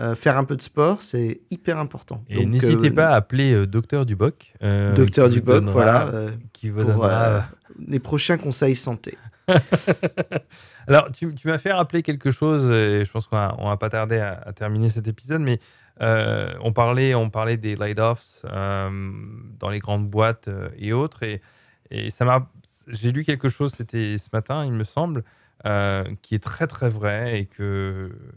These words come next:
Speaker 2: et que j'ai appris, euh, de, de par les expériences que j'ai eues ici au Canada, euh, de, de se rappeler que lorsque l'on, lorsque l'on travaille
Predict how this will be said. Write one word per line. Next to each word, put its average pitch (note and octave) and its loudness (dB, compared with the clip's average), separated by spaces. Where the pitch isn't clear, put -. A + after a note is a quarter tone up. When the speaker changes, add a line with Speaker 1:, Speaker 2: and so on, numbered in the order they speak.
Speaker 2:
et - -16
que - -6
j'ai G#2+ 2
appris, B2 0
euh, F#2+ -6
de, F#2+ -14
de G2 -6
par G#2 -2
les G2 -8
expériences G#2+ -6
que - -8
j'ai G2 -6
eues G2+ -6
ici G2+ -8
au G2 -4
Canada, G2 -6
euh, G#2 -2
de, A#2 0
de A#2 -2
se - -4
rappeler C3+ 0
que A#2+ -4
lorsque A2+ -4
l'on, A2 -4
lorsque A#2+ -2
l'on C#3+ 0
travaille A#2+ -4